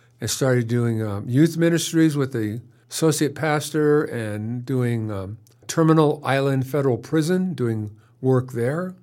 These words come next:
uh, and just kept on doing other things, and finally telling my wife, "What do you think about me becoming a minister?" 'Cause for, for us, your, your partner has to be committed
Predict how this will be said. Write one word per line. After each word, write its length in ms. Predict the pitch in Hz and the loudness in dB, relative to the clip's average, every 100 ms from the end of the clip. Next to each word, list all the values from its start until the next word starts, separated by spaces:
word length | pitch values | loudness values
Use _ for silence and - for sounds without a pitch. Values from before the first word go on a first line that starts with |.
| _ _ _ _ | _ _ _ _
uh, 400 | 107 104 101 104 120 | -10 -8 -6 -8 -6
and 100 | 117 | -2
just 220 | 131 131 | -2 -2
kept 240 | 147 147 | -4 -2
on 380 | 131 120 117 127 127 | -2 0 -2 -4 -4
doing 260 | 135 135 131 | -2 0 0
other 180 | 123 123 | 0 -2
things, 440 | - 139 160 135 | -4 -2 -2 -4
and 200 | 117 120 120 | -4 -6 -10
finally 800 | - 139 131 131 131 131 127 131 131 - _ _ | -8 -4 -2 0 0 0 0 -2 -6 -18 _ _
telling 320 | - 131 123 120 | -8 -2 -2 0
my 140 | 120 | -2
wife, 420 | 117 120 120 117 _ _ _ _ | -2 -2 -2 -6 _ _ _ _
"What 80 | 147 | -2
do 80 | 185 | 0
you 60 | |
think 180 | 190 196 | 0 0
about 260 | 175 160 147 | 2 2 2
me 140 | 151 | 0
becoming 420 | 143 143 156 131 | 0 -2 -2 0
a 60 | 117 | 0
minister?" 680 | 123 151 135 - 85 90 104 _ _ _ _ _ - | 0 -2 -4 -6 -12 -14 -16 _ _ _ _ _ -8
'Cause 460 | 117 110 101 - 247 - | -6 -4 -6 -10 -12 -14
for, 580 | - 127 110 104 104 127 | -12 -6 -6 -6 -8 -6
for 220 | 139 131 | -2 2
us, 460 | 151 143 120 - - _ _ - | 2 2 0 -4 -10 _ _ -2
your, 340 | 127 131 127 127 | 2 4 2 -2
your 140 | 135 | -2
partner 500 | 127 - 180 170 139 | -2 4 4 4 2
has 300 | 127 135 131 | 2 0 -2
to 80 | 131 | -4
be 100 | 120 | -6
committed 560 | 113 123 123 123 113 | -4 -2 0 0 -2